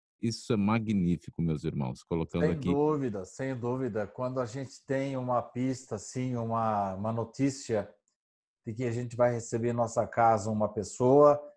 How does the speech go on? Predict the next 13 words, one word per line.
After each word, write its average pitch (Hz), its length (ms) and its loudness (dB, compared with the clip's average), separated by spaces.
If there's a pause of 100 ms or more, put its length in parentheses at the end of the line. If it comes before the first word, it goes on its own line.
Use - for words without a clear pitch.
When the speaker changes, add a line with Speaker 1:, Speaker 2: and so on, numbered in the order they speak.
(240)
Speaker 2:
isso 131 300 2
é 143 100 8
extraordinário. 139 920 4 (220)
Agora, 160 160 6
precisa 202 240 4
tomar 208 260 8
cuidado, 165 640 8
né? 131 140 4
Porque, 139 240 0
às 143 160 6
vezes, 170 180 6
a 175 80 6
gente, 156 580 2